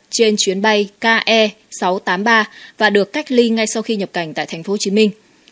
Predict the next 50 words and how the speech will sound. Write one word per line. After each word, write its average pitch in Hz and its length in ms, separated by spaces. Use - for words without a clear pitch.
Sau 269 200
khi 262 180
hoàn 214 220
thành 190 220
cách 240 140
ly 247 120
tập 196 180
trung 214 260
hai 214 160
mươi 208 100
mốt 254 180
ngày, 202 220
chuyển 202 260
tự 214 140
cách 285 180
ly 240 160
tại 220 180
nhà 175 200
ở 170 180
Thành 175 140
phố 214 100
Hồ 226 60
Chí 208 120
Minh. 214 200
Kết 320 140
quả 233 140
xét 254 160
nghiệm 247 260
dương 196 200
tính 180 140
sars 262 240
cov 208 220
hai. 202 240
Hai 294 200
ca 285 140
bệnh 254 240
được 294 80
cách 285 200
ly 262 160
ngay 240 220
sau 247 100
khi 240 140
nhập 190 180
cảnh 165 220
tại 185 160
thành 180 180
phố 220 120
Hồ 226 60
Chí 208 140
Minh. 220 220